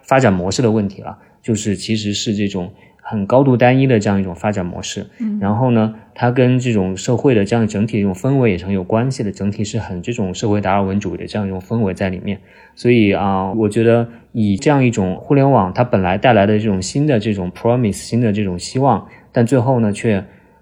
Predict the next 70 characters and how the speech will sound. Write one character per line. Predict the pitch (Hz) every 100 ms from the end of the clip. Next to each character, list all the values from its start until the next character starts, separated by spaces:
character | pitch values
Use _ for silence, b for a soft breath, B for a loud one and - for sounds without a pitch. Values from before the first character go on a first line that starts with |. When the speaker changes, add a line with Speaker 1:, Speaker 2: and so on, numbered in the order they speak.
| _
Speaker 1:
好 | - 101
像 | 131
并 | 123 143
没 | 113
有 | 110
去 | 110
实 | 104 -
现， | 90 - 110 92 b b -
反 | 90
而 | 90
是 | 101 123 101 - _ -
带 | 113
来 | 110
了 |
很 | 104 92
多 | 98
这 | 117
种 | 98
新 | 87 131
的 | 113
问 | 135 127
题。 | - 90
我 | 90 95
觉 | 101
得 | 101 107 B B
从 | - 117
这 | 127
样 | 160
一 | 120
个 |
切 | 120 - 202
口 | 156
来 | 82 78
看 | -
的 | 95
话， | 87 101
我 | 92
觉 | 90
得 | 92 98
是 | - 113 98 B B B - 101
能 | 101 107
看 | - 139
到 | 113 92
啊， | 85 92 90
今 | - 117
天 | 120 117 113 113 B _
我 | -
们 | 92 95
这 | 98 110
些 | - 110 107 101 101
青 | - 117
年 | 95 90 101
所 | -
面 | 95 143 117
临 | 95
的 | 98
非 | 135
常 | 135 95
多 | 98 113
的 | 95
这 | 90
样 | 101
一 | 95
些 | 95 101 98 b b _
具 | - 156
体 | -
的 | 87
问 | 101 110
题 | 98
吧。 | 82 78